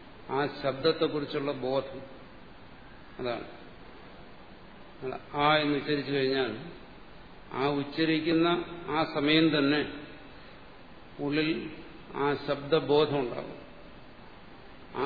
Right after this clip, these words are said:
ബോധത്തെയാണ് ശബ്ദത്തെക്കുറിച്ചുള്ള സ്ഫുരണം എന്ന് പറയുന്നത്. ഏകാഗ്രമായി, ഇവിടെ വ്യാഖ്യാതാക്കളും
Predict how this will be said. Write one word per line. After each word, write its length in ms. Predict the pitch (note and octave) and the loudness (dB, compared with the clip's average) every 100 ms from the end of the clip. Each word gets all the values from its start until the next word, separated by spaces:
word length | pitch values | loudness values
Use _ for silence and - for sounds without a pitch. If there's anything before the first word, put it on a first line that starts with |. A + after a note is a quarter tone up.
| D3+ | 2
ബോധത്തെയാണ് 760 | C#3 D#3+ E3 E3+ F3+ D#3+ D3 D#3+ E3+ E3+ | 8 8 8 6 6 8 8 8 8 6
ശബ്ദത്തെക്കുറിച്ചുള്ള 840 | - C3+ C3+ D3 D#3 C#3+ C#3+ D3 C#3+ | 4 0 0 2 2 2 -2 0 0
സ്ഫുരണം 460 | - - C3+ C#3 C3 | -2 -2 2 2 2
എന്ന് 140 | A#2+ | 0
പറയുന്നത്. 300 | C#3 D3 - - - - - - - - - - - - - - - - - - - - - - - - - - - - - - - - - - - - - - - - - D#3+ E3 | -6 -8 -12 -14 -16 -16 -18 -18 -18 -18 -18 -18 -18 -18 -18 -18 -18 -18 -18 -18 -18 -18 -18 -18 -18 -18 -18 -18 -18 -18 -18 -18 -18 -18 -18 -18 -18 -18 -18 -18 -18 -18 -16 -6 0
ഏകാഗ്രമായി, 800 | D3 D#3+ D#3 D#3+ D#3 C#3+ B2+ A#2 - - - - - - - - - - - - | 6 8 8 8 8 8 6 2 -4 -10 -14 -16 -16 -16 -18 -18 -18 -18 -16 -10
ഇവിടെ 260 | D3+ C#3+ C3+ - - - - | -6 -4 -6 -10 -14 -16 -12
വ്യാഖ്യാതാക്കളും 720 | C#3 C3 - C#3 C#3 C3+ D3 | -6 -6 -4 -2 -2 -2 -8